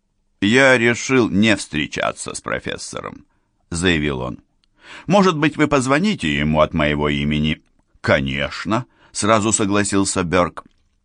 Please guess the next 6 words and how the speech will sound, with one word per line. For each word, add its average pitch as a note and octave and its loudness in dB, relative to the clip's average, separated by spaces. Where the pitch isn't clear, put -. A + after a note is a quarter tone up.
«Вы G3 4
вернётесь E3 0
в F#3 -8
город?» F3+ -4
спросила A#2 0
Амос. G#2 0